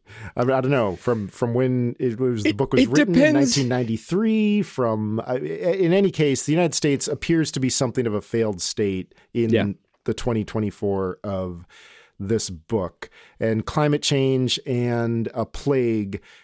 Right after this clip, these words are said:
Speaker 1: have been kind of the precipitating forces that have gotten the United States to that particular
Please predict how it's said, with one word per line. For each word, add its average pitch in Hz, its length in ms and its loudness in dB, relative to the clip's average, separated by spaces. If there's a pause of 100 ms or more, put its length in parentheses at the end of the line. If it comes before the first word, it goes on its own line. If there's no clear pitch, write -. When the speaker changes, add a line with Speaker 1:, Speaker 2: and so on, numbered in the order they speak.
(160)
Speaker 1:
have 101 320 -2
been 113 280 0
kind 117 260 -2
of 107 240 -4
the 113 140 -4
precipitating 135 680 0
forces 110 600 -2
that 104 140 -2
have 98 180 -6
gotten 104 540 -2
the 113 60 -4
United 101 340 -2
States - 400 -4
to 110 80 -6
that 98 200 -8
particular 113 960 -2